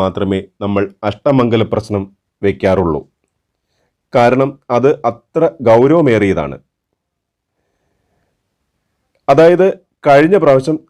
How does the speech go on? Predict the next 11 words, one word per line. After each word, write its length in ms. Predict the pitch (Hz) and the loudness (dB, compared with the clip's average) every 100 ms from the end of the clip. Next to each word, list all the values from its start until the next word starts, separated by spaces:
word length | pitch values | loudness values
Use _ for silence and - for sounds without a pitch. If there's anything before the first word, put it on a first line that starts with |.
| - | -10
അഷ്ടമംഗല 500 | 123 - 160 147 151 135 | -10 -4 -2 -2 -2 -4
പ്രശ്നം 260 | 139 139 127 | -6 -4 -2
വെച്ചത് 380 | 113 113 131 127 107 | -2 -2 -2 0 0
നോക്കുമ്പോൾ 400 | 87 95 87 67 - _ _ _ _ _ _ 131 | -4 -4 -6 -6 -12 _ _ _ _ _ _ -6
ഇപ്പോൾ 240 | 131 165 165 147 | -2 2 2 4
ഒരു 120 | 147 160 - 127 | 0 -2 -2 2
ഏകദേശം 540 | 131 160 175 170 185 220 - 117 | 2 2 2 0 -4 -8 -8 -4
മൂന്ന് 260 | 127 156 139 | 0 0 0
വർഷമായിട്ടുണ്ട്. 640 | 120 - 95 82 69 71 - _ _ _ _ _ _ _ _ 131 | -2 -2 -4 -4 -8 -16 -18 _ _ _ _ _ _ _ _ -6
ഇത്രയും 380 | 135 170 185 185 | -2 2 4 4
നീണ്ട 200 | 156 143 | 2 0